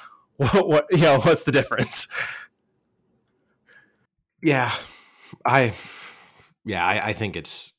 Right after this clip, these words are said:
Speaker 2: a kind of indefensible timeout, but you know, yeah, it's a big mystery. And obviously there's an element there. There was Raiders players after the game saying that they, they wouldn't have kicked the field goal had it not been for the timeout. There, there you could just be trolling,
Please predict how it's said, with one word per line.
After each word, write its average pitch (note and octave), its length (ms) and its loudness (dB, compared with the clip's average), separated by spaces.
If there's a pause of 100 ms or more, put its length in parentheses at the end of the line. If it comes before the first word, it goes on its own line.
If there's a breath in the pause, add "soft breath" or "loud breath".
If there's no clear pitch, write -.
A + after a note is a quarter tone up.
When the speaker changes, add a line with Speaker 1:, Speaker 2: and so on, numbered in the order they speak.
(100)
Speaker 2:
a - 40 -20
kind E2+ 280 -10
of D2+ 100 -12
indefensible D2+ 760 -16
timeout, D2+ 540 -14 (320)
but D#2 320 -8 (600)
you B2 120 -4
know, A2 60 -6
yeah, A2+ 160 0
it's G2+ 160 -4
a A2+ 40 -2
big F#2+ 240 -2
mystery. F2 440 -8
And F2 100 -6
obviously F2 320 -8
there's E2 220 -10
an F2 80 -12
element E2 320 -10
there. D#2+ 220 -12
There D2 100 -12
was D2+ 260 -16
Raiders D#2 340 -12
players D#2 560 -10 (400)
after D#2+ 300 -12
the D#2+ 60 -14
game D2+ 280 -12
saying D2 340 -14
that C#2 160 -18
they, D2 260 -14 (400)
they D#2+ 100 -14
wouldn't D2+ 320 -14
have C#2 180 -16 (540)
kicked - 180 -20
the - 60 -20
field D2+ 260 -16
goal D2+ 140 -12
had D2+ 140 -12
it D2 100 -16
not C#2+ 160 -14
been D2+ 140 -16
for - 80 -20
the D2+ 100 -18
timeout. D2 480 -16 (600 soft breath)
There, E2+ 340 -12 (320)
there F#2+ 240 -4
you E2+ 120 -10
could E2+ 180 -14
just D#2 180 -16
be D2+ 140 -16
trolling, D2+ 640 -14